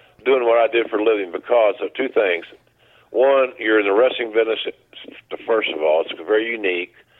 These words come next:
It's different, no doubt. I love it. I always have, always will. It's been challenging on marriages, my health, and all kinds of things, but I have no regrets, not one, uh, other than I wish I could stayed healthier,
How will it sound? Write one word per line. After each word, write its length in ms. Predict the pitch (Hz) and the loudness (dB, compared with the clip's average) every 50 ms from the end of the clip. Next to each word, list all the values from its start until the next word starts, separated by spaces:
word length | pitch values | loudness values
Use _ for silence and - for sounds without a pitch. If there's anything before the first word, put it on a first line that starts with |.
| _ _ _ _ _ - | _ _ _ _ _ -8
It's 180 | - 104 101 - - | -8 -8 -8 -6 -4
different, 440 | 80 95 92 - - 90 90 92 - _ _ - - - | 0 0 0 0 0 -2 -2 -2 -4 _ _ -20 -12 -4
no 180 | 87 92 92 - | -2 -2 -2 0
doubt. 480 | - 90 87 85 85 90 - - - _ _ _ _ _ _ _ _ - | 0 2 2 4 2 2 0 -2 -8 _ _ _ _ _ _ _ _ -4
I 60 | - | -2
love 360 | 95 104 104 110 110 104 92 | -2 2 2 2 2 2 0
it. 140 | 101 107 - _ _ _ - - | -2 -4 -4 _ _ _ -8 -2
I 60 | 98 | 2
always 280 | 95 98 107 117 117 - | 4 4 4 2 2 0
have, 360 | 107 98 90 90 95 101 101 | 0 2 2 4 2 2 2
always 320 | 90 82 90 98 110 113 - | 2 2 4 2 2 0 -2
will. 440 | 92 90 85 82 80 82 90 - - - _ _ _ _ _ _ _ _ _ _ _ _ _ _ _ - - | 0 2 2 2 2 2 0 -4 -6 -10 _ _ _ _ _ _ _ _ _ _ _ _ _ _ _ -16 -16
It's 100 | 85 - | -12 -6
been 160 | 104 107 98 | -6 -6 -4
challenging 600 | - - 120 113 113 117 110 - 117 113 110 110 | -2 0 0 0 0 -2 -2 -2 -2 -2 0 0
on 160 | 98 92 92 | 0 0 2
marriages, 500 | 101 104 110 110 110 104 - 113 113 110 - - - - - - - | 2 2 4 2 2 0 -2 -2 -2 -2 -4 -8 -10 -12 -14 -12 -6
my 140 | 78 78 78 | -4 -4 -4
health, 440 | 80 98 101 104 104 110 113 110 - | 0 0 2 4 4 4 4 2 -2
and 80 | 85 85 | -4 -2
all 140 | 98 104 - | -2 -2 -2
kinds 260 | - 104 104 101 87 | -2 -2 -2 -2 -4
of 80 | 85 | -8
things, 320 | - - 85 85 82 80 - - _ - - - - _ | -6 -4 -4 -4 -4 -6 -10 -16 _ -20 -20 -20 -14 _
but 80 | - 90 | -2 0
I 20 | |
have 100 | 85 82 | 0 0
no 180 | 85 87 92 101 | 0 0 0 2
regrets, 600 | 113 127 127 123 110 104 95 95 95 - - - - - - - _ _ - - - - - | 4 2 2 2 2 2 4 4 2 0 -2 -6 -10 -10 -12 -14 _ _ -16 -16 -16 -14 -8
not 220 | 82 90 92 - 98 | -4 -4 -2 0 0
one, 380 | 98 98 90 87 85 87 95 - _ _ _ _ _ _ _ _ _ _ _ _ _ _ _ _ _ _ _ - | 0 2 2 2 0 -2 -4 -10 _ _ _ _ _ _ _ _ _ _ _ _ _ _ _ _ _ _ _ 0
uh, 520 | 82 85 85 87 85 82 82 82 80 76 - - - - | 2 2 4 4 4 2 2 2 0 0 -4 -6 -6 -2
other 180 | 107 113 110 | -2 -2 0
than 120 | 101 104 101 | 0 0 0
I 100 | 101 95 | 2 2
wish 220 | 101 107 - - | 2 2 2 0
I 100 | 104 - | -2 -2
could 140 | - 92 - - | -4 -6 -6 -2
stayed 220 | - 107 107 - | 0 0 0 0
healthier, 540 | 82 101 85 78 - - 82 80 - - | 0 0 0 0 -2 -4 -6 -6 -6 -8